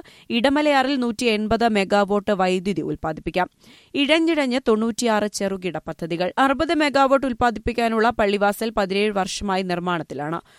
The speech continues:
മൂന്ന് മെഗാവാട്ടിന്റെ വഞ്ചിയം പദ്ധതി നിർമ്മാണം മുപ്പത്തിയൊന്ന് വർഷമായി നീളുകയാണ്. നാൽപത് മെഗാവാട്ടിന്റെ തോട്ടിയാർ പൂർത്തിയായിട്ടും കമ്മീഷൻ ചെയ്യുന്നില്ല. ഇരുപത്തിനാല് മെഗാവാട്ടിന്റെ ഭൂതത്താൻകെട്ട്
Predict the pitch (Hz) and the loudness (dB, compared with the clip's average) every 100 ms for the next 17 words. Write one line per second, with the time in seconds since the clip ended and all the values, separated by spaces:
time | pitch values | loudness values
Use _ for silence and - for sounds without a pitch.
0 | _ 180 185 202 196 185 202 208 196 202 | _ -4 -2 0 -2 0 0 0 -2 -4
1 | 220 202 185 208 214 214 208 202 214 208 | -2 -2 -2 -4 -4 -4 -4 -4 -4 -2
2 | 208 202 233 196 202 214 202 214 202 - | 0 0 -2 -4 -2 -2 -2 -2 -2 -4
3 | 196 220 208 190 185 151 156 165 - _ | -4 -4 -4 -4 -4 -6 -6 -8 -10 _
4 | _ _ 240 254 294 339 349 302 240 240 | _ _ -2 0 0 -2 -2 -2 0 0
5 | 226 208 208 226 226 202 190 208 208 214 | 0 -2 -4 -2 0 0 0 2 2 0
6 | 202 202 - 220 208 190 208 240 185 196 | -2 -4 -2 -2 -2 -2 -6 -6 -4 -6
7 | - 156 151 147 160 170 185 _ _ _ | -6 -8 -8 -8 -4 -2 -4 _ _ _
8 | 180 180 196 202 190 190 220 208 185 196 | -6 -4 -2 0 2 2 2 0 0 0
9 | 202 202 196 185 214 214 196 190 - 202 | 0 -4 -4 -2 -4 -2 -6 -6 -4 -4
10 | 214 202 190 | -4 -4 -2